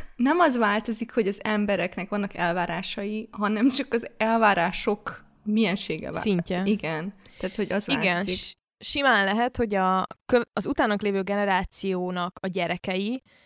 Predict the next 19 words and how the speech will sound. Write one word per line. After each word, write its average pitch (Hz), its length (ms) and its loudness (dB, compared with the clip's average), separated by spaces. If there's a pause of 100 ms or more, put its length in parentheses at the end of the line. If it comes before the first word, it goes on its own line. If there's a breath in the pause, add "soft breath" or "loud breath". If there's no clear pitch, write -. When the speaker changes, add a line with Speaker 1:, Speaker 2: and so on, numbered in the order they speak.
(120)
Speaker 2:
már 196 200 0
valami 202 300 2
olyan 214 300 2
dologgal 190 680 0
kapcsolatban 185 520 -2
fognak 180 360 -6 (140)
elvárásokat 185 640 -6
megfogalmazni, 196 640 -2
amit 185 400 -4
mi 185 140 0
ma 185 120 0
még 180 240 -4
el 185 160 -2
se 180 200 -6
tudunk - 360 -10
képzelni. 190 400 -4
Habár, 185 280 6
hogyha 190 200 6
így 190 260 2